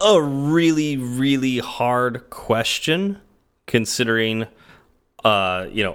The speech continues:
all your different use cases. But, um, let's stick with which of these computers can you run Xcode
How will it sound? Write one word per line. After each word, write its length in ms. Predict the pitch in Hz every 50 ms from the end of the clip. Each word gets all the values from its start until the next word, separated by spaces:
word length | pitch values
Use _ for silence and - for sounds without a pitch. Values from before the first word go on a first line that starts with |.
| -
all 260 | - 101 110 113 117 117
your 180 | 117 117 110
different 340 | 104 113 107 - 117 104 101
use 220 | 110 110 110 -
cases. 640 | - - 120 120 120 - 156 160 165 160 - - - _ - - - - - - - _ _ _ -
But, 460 | - 123 120 117 113 113 - - - -
um, 480 | 110 110 107 107 104 98 98 95 98 - - - -
let's 260 | 120 127 147 156 -
stick 420 | - - - 170 170 156 - -
with 540 | 131 123 117 110 110 110 107 - - - - - - - - - - - - - - - - -
which 420 | 117 113 117 127 156 185 - - 190
of 140 | 185 160
these 340 | 143 147 143 143 139 135 -
computers 880 | - - 131 123 - 135 135 127 117 113 107 104 104 104 - - - - - -
can 260 | - - 127 123 120
you 220 | 120 120 120 123 120
run 440 | 113 113 113 113 113 110 110 110 - - -
Xcode 840 | 120 120 120 - - - - - 120 113 110 107 107 107 107 98